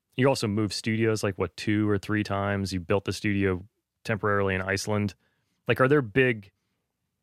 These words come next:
takeaways from, like, running a project like that and being in the hot seat for the entire thing and logistics of, like, getting gear to another country or making sure that we can do recalls at night while we're tracking a band during the day? Like that,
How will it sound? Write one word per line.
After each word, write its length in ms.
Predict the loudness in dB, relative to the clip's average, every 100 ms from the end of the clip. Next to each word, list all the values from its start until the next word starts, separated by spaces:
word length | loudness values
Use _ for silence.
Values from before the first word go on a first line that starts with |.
| _ _ 0
takeaways 600 | 0 2 2 2 2 -2
from, 220 | -4 0
like, 260 | 0 -2 -8
running 440 | -14 -2 0 2
a 60 | -2
project 480 | 0 -2 0 -4 -4
like 200 | -6 -4
that 260 | -6 -6 -10 -4
and 160 | -2
being 220 | 0 0 0
in 80 |
the 60 | -4
hot 220 | -2 -4
seat 240 | -2 -6 -6
for 100 | -4
the 100 | -4
entire 420 | -4 -2 -2 -2
thing 380 | -2 -2 -2 -2
and 160 | -4 -4 _ _ _ -2
logistics 600 | -2 2 0 0 -4 -2
of, 120 | -2
like, 260 | -2 -4 -2
getting 240 | 0 0 0
gear 240 | 0 -2
to 100 | -2
another 240 | -4 -4
country 640 | -4 -4 -4 -4 -4 -2 -4
or 500 | -4 -2 0 -2 -6 _ _
making 380 | -2 0 0 -2
sure 240 | -2 -2
that 100 | -2
we 100 | -4
can 140 | -6 -4
do 140 | -2
recalls 520 | 0 -2 -2 -2 -2
at 100 | -4
night 320 | -2 -2 -2 -2
while 100 | -2
we're 80 | -2
tracking 380 | -4 -6 -6
a 20 | -4
band 280 | -2 -2
during 180 | -2 -4
the 60 | -2
day? 240 | 0 0
Like 180 | 0 0
that, 220 | -2 -4